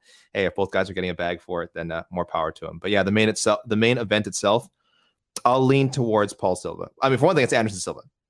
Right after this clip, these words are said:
Anytime you watch Anderson Silva fight, that's gonna trump almost anything. Um, so, uh, yeah, that, that almost that factor alone. But, um,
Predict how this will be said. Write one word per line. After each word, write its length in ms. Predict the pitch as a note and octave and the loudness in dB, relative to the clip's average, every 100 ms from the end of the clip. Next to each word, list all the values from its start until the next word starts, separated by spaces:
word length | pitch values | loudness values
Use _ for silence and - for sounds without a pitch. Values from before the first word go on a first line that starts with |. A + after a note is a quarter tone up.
| - | -4
Anytime 300 | A2+ A2 G#2+ | -2 -2 -2
you 80 | G2+ | -2
watch 180 | F#2+ F#2+ | -2 -4
Anderson 240 | F#2+ F#2 | -8 -8
Silva 200 | G2 F#2+ | -6 -6
fight, 200 | - F#2 | -4 -4
that's 160 | F#2 - | -4 -4
gonna 140 | F2+ | -8
trump 320 | - F#2 F2+ - | -6 -6 -6 -6
almost 300 | F#2+ F2 F2+ | -6 -6 -8
anything. 360 | G2+ A2 A2 - _ _ _ _ | -8 -6 -8 -10 _ _ _ _
Um, 400 | F#2+ F2+ F2 E2+ E2+ _ - - _ | -4 -2 -2 -6 -12 _ -20 -20 _
so, 400 | - - F#2+ F#2 | -6 0 2 2
uh, 360 | F2 E2+ E2 - | 0 0 -4 -6
yeah, 320 | G2+ F#2+ E2 | -2 -2 0
that, 200 | F2+ G2 | -2 0
that 160 | G#2 A2+ | 0 2
almost 280 | A2 G#2 A2 | 0 0 -2
that 220 | F#2+ - | -2 0
factor 360 | F#2+ - G2 | -4 -2 -4
alone. 380 | F#2 F2+ E2+ E2+ | -4 -4 -6 -8
But, 180 | - F2 | -6 -4
um, 300 | F2 E2+ E2+ | -4 -4 -8